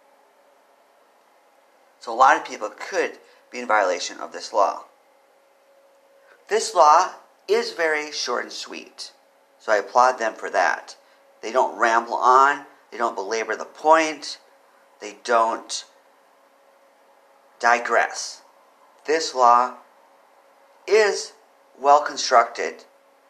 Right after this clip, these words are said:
from a grammatical standpoint. Now, they could have taken out some words and made it even more concise. All considered, it is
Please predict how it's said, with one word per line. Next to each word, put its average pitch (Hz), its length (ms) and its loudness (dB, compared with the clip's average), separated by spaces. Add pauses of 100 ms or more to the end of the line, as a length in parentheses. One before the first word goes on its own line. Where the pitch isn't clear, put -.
(200)
from 117 480 2 (1200)
a 120 100 -10
grammatical 123 920 0 (100)
standpoint. - 920 -6 (140)
Now, 120 520 2 (320)
they 117 200 -14
could 233 400 -2
have 147 460 0 (1300)
taken 170 300 -6
out 143 200 2
some 120 200 -10
words 123 400 0
and 117 160 -12
made 127 180 -6
it 123 140 -12
even 117 360 -16
more 156 460 0 (320)
concise. - 760 -10 (1400)
All 175 180 6
considered, 170 560 -6 (200)
it 123 240 -12
is 123 400 -8